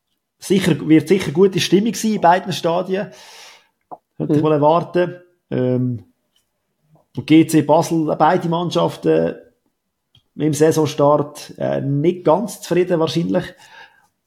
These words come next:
Speaker 1: Und ja, sind wir gespannt. Eben Basel mit dem Auswärtsspiel in Kasachstan, wo sie ja keine Ahnung, wie viel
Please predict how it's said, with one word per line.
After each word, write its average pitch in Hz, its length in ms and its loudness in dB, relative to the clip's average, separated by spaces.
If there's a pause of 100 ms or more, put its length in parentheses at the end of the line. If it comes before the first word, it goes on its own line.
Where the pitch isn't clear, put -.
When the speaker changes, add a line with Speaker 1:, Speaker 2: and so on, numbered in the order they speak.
(380)
Speaker 1:
Und 123 380 0
ja, 120 300 2 (420)
sind 139 180 0
wir 127 80 -4
gespannt. - 560 -6 (120)
Eben 165 220 0
Basel 170 300 0
mit 160 160 -4
dem 147 80 -2
Auswärtsspiel 156 600 -4
in 139 120 -2
Kasachstan, 156 720 -2
wo 139 80 -4
sie 127 140 -4
ja 123 100 -2
keine 135 220 0
Ahnung, 147 240 -2
wie 143 80 -2
viel 143 300 -4